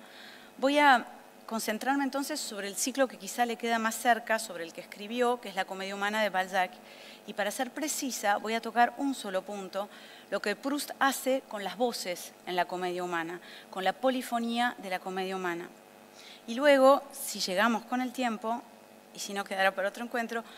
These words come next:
voy a ir hacia la prosa del siglo diecisiete, que es la prosa de los moralistas, Pascal, Chamfort, La Rochefoucauld,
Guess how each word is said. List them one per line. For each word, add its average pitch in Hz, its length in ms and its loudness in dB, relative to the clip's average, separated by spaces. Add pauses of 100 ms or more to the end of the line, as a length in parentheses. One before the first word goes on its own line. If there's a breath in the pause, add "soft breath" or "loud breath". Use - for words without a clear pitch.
(280 loud breath)
voy 269 180 4
a 277 60 6
ir 285 140 2
hacia 262 200 0
la 202 140 4
prosa 262 340 4
del 190 100 4
siglo 233 280 -2
diecisiete, 240 800 -2
que 240 120 -8
es 214 60 -2
la 233 140 6
prosa 240 260 -2
de 226 80 6
los 190 140 -4
moralistas, 185 760 -2 (420 loud breath)
Pascal, 208 640 4
Chamfort, 202 680 2
La 196 100 2
Rochefoucauld, 208 640 -6